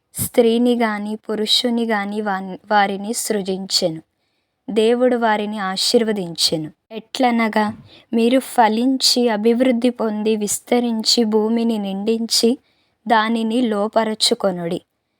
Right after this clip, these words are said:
సముద్రపు చేపలను, ఆకాశ పక్షులను, భూమి మీద ప్రాకు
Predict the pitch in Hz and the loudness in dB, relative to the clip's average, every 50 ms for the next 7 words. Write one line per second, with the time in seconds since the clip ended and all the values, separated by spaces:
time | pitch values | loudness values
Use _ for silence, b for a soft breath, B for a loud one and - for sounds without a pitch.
0 | _ _ _ _ - - - 269 226 214 214 233 254 240 240 254 240 240 - 247 | _ _ _ _ -8 -2 0 2 2 2 0 -2 -2 0 0 0 -2 0 0 0
1 | 247 - - 220 202 202 202 - 202 190 196 190 190 190 202 202 185 190 196 - | 0 2 2 4 4 2 2 0 -2 -2 -2 -4 -6 -6 -4 -2 -2 -2 -2 -2
2 | - 214 208 220 - - 233 - - 202 196 - - - - 196 190 185 190 190 | -2 -2 -2 0 0 -2 0 0 0 -2 -2 -2 -2 -2 0 -2 -2 -4 -6 -8
3 | 196 196 196 208 202 214 220 226 226 233 226 220 214 226 214 - 202 196 190 190 | -8 -4 -2 -2 0 0 0 0 0 0 0 0 0 -2 0 2 2 2 2 2
4 | - - 190 202 | 0 -4 -6 -6